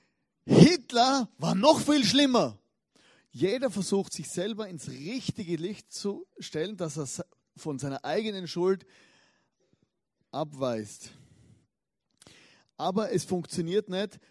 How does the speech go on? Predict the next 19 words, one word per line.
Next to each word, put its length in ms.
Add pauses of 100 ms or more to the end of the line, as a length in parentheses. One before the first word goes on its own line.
(280)
unser, 440
den 320
Maßstab 520
anzusetzen 680
an 160
dem, 200
was 160
andere 440
tun 500 (340)
oder 200
nicht 340
tun, 400 (120)
an 300
Heilig-, 360 (440)
Heiligkeits- 680
oder 320 (240)
Sündenstatus 1160
von 160
anderen. 640